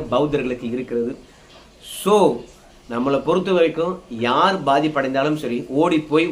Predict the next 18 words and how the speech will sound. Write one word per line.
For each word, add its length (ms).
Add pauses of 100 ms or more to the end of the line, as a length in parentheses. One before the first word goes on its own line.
உதவுவதுதான் 460
நம்முடைய 240 (100)
வாடிக்கை. 400 (680)
அந்த 160 (100)
மாதிரி 300 (200)
பாகுபாடு 520
இல்லாம 340 (140)
எல்லாவற்றையும் 500
செஞ்சிருக்கிறது 460
இந்திய 280
அரசாங்கம். 540 (580)
So, 80 (200)
இலங்கை 280
அரசாங்கத்தை 540
பொறுத்த 300
வரைக்கும் 360 (640)
இப்ப 220
தமிழர்களுக்கு 580